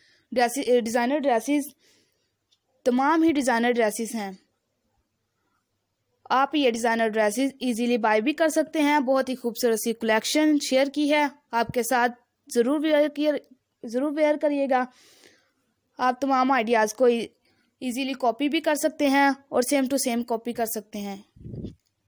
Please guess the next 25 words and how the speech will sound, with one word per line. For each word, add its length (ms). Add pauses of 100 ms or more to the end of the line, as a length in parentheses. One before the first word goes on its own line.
(4000)
और 200
इसमें 380
आप 220 (440)
सबको 500 (420)
मिक्स 240
अप 100
ड्रेसेस 360
दिखाए 300
हैं। 120
अगर 240
आप 280 (280)
और 200
ज़्यादा 280
कलेक्शन 520
और 140 (180)
ट्रेंडी 280
आइडियाज़ 540
देखना 320
चाहते 300
हैं 180
तो 140
आप 260
हमें 180
कमेंट्स 420
करें 320